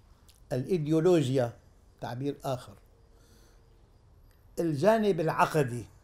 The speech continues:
الفلسفة، كله مثل بعضه، جانب فكري،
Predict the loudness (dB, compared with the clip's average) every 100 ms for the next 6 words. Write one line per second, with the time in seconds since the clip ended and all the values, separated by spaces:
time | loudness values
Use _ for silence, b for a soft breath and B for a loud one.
0 | -20 -20 _ _ -20 -20 _ -20 -20 -20
1 | _ -20 _ 0 2 4 2 2 -4 -4
2 | -14 -18 -16 -6 -2 -2 -6 -12 -16 -20
3 | -20 -20 -20 -20 b b b b 2 4
4 | 6 4 2 2 0 -4 -8